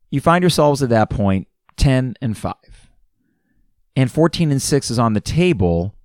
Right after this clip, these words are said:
as long as you beat Northwestern and one other team on the road. And that'd be Rutgers, Penn State, Ohio State, any combination of that, and you hold serve at home. So it's out there. And fourteen and six might still do it, though I look at Maryland and think, you know, fifteen and five is possible for them as well.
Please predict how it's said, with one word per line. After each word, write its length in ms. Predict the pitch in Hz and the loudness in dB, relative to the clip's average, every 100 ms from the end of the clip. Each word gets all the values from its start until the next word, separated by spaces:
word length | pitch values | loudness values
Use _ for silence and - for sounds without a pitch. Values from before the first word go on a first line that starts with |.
| _ - | _ -8
as 140 | 107 | -4
long 260 | 113 135 160 | 0 0 0
as 120 | 147 | 0
you 80 | 127 | 0
beat 180 | 120 | 0
Northwestern 640 | 113 110 101 95 - 104 101 | 0 -2 0 -2 0 0 0
and 320 | 113 113 113 | 0 -2 0
one 280 | 131 147 151 | 0 2 2
other 240 | 123 120 | -2 -2
team 320 | 110 - 104 | -2 -2 0
on 100 | 98 | 2
the 80 | 95 | 2
road. 360 | 85 85 50 - | 0 -2 -6 -12
And 120 | - 98 | -2 0
that'd 140 | 104 | 2
be 80 | 95 | 2
Rutgers, 400 | 104 110 110 - | 0 2 0 0
Penn 220 | 110 104 | 0 0
State, 280 | - 98 95 | -2 -2 0
Ohio 300 | 87 92 90 | 0 0 0
State, 300 | - 92 90 - | -2 -6 -6 -4
any 160 | 113 | -2
combination 600 | 98 92 85 85 82 - | -2 -2 0 0 0 0
of 60 | 90 | 0
that, 220 | 87 87 - | 0 -2 -2
and 160 | 98 | -2
you 80 | 95 | 0
hold 200 | 90 87 | -2 -6
serve 200 | - 87 | -6 -6
at 80 | 80 | -4
home. 200 | 85 - - _ _ | -6 -8 -14 _ _
So 160 | - | -6
it's 100 | 185 | -2
out 200 | 233 180 | 0 0
there. 220 | - - - | -4 -16 -12
And 120 | - - | -10 -4
fourteen 300 | 190 185 170 | -2 0 -2
and 100 | 143 | 0
six 240 | 156 - | -2 0
might 160 | 127 113 | -2 -2
still 180 | 120 | -2
do 180 | 95 92 | -2 -2
it, 100 | 85 | -4
though 180 | - 95 | -6 -4
I 140 | 92 95 - _ | -2 -4 -6 _
look 180 | 110 110 | -6 -4
at 60 | 95 | 0
Maryland 380 | 95 92 90 | 0 0 0
and 80 | 90 | 0
think, 200 | 90 85 | -2 -4
you 60 | 92 | -4
know, 100 | 85 | -4
fifteen 360 | - 113 104 | -4 -4 -4
and 80 | 92 | -4
five 340 | 95 87 85 78 - - - _ | -4 -4 -6 -8 -20 -20 -20 _
is 140 | - 87 | -8 -6
possible 580 | - 107 101 - 90 87 | -4 0 0 0 -4 -6
for 160 | - | -4
them 240 | 82 85 80 | -4 -2 -4
as 100 | 78 | -2
well. 380 | 95 92 - | -2 -2 -6